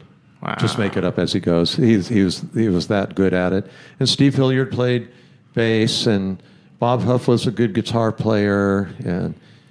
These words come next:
Speaker 2: Mike Thompson played keyboards, and he ended up being a very successful L A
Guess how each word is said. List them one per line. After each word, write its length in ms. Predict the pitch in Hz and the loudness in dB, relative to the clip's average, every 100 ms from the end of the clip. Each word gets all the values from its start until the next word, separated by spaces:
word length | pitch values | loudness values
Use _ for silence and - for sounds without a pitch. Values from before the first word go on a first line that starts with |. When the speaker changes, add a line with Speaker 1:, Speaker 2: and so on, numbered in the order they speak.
| _ _ | _ _
Speaker 2:
Mike 380 | 98 104 117 117 | -6 -2 -2 -2
Thompson 580 | - 113 113 - 110 107 | -2 -2 -2 -4 -4 -4
played 300 | 120 104 - | -4 -6 -6
keyboards, 880 | 139 139 117 123 123 120 117 - 104 | -6 -4 0 0 2 2 0 -2 -4
and 180 | 98 | -4
he 160 | 95 107 | -4 -4
ended 220 | 107 101 | -2 -2
up 300 | 101 - 113 | -4 -6 -8
being 240 | 107 101 92 | -4 -4 -4
a 20 | |
very 380 | 101 135 156 127 | -4 0 0 0
successful 640 | - - 110 101 98 95 | -4 -4 -2 -2 -2 0
L 200 | 98 92 | 0 0
A 260 | 95 95 90 | 0 0 -2